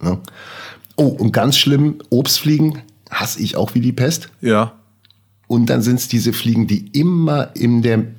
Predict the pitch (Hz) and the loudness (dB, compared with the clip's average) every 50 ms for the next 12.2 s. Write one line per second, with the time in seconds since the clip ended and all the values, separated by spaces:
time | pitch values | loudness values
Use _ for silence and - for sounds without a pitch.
0 | - - 110 107 104 101 95 104 104 101 101 - - - - 117 98 107 - - | -4 0 2 2 2 2 2 2 4 4 4 4 2 0 -2 -2 -2 -2 -4 -2
1 | - - - 135 113 98 82 73 - - - - - 117 120 110 107 104 98 - | -2 0 2 2 2 2 2 0 -2 -4 -6 -4 0 0 2 2 2 2 2 4
2 | 107 104 92 - 80 71 - 85 76 - - - 78 71 71 76 69 - - _ | 2 2 2 0 -4 -4 -2 -4 -4 -4 -6 -8 -8 -8 -6 -8 -10 -10 -16 _
3 | _ - 135 139 139 131 117 113 113 120 - - 139 - - 123 120 113 113 113 | _ 0 2 2 4 2 2 0 0 -2 -2 -2 0 0 2 4 4 2 2 0
4 | - - - - - 131 135 131 120 127 127 117 110 90 - 107 104 87 95 98 | -4 -12 -14 -4 0 0 0 2 2 2 2 4 2 2 2 0 -2 0 0 -4
5 | 90 - _ _ _ _ _ _ _ _ _ _ _ - - - _ - 131 117 | -4 -6 _ _ _ _ _ _ _ _ _ _ _ -20 -20 -12 _ -6 -6 -2
6 | 113 123 143 180 202 - - - 117 - - 120 110 - 147 - - 196 165 147 | 0 0 2 2 2 0 0 -2 -2 -2 0 0 0 0 0 0 2 2 2 2
7 | 135 123 131 135 131 127 117 120 127 127 120 113 117 - 123 139 - - 131 117 | 4 4 4 4 2 2 2 2 0 0 0 0 0 0 0 0 0 2 0 0
8 | 113 - - - - - - 107 98 123 127 127 113 113 104 104 - - 120 123 | 0 0 0 -2 -2 0 -2 0 0 2 2 2 0 0 0 -2 0 0 0 0
9 | 120 - 117 113 - - - - 117 117 - - - - - 87 120 117 117 110 | 0 -2 -4 -4 -4 -8 -4 -4 -4 -2 -2 -4 -6 -6 -4 0 2 2 4 4
10 | 110 107 107 104 - 117 120 117 107 98 95 87 92 85 104 - - - 87 85 | 2 2 2 2 2 2 2 4 2 2 2 2 0 0 -2 -2 -2 -4 -4 -2
11 | - 90 85 123 120 - 98 101 - - - - - 120 139 160 147 143 147 143 | -2 0 2 2 2 2 0 0 -2 -2 -4 -4 -2 0 0 2 2 2 2 2
12 | 160 165 160 - | 2 2 0 -2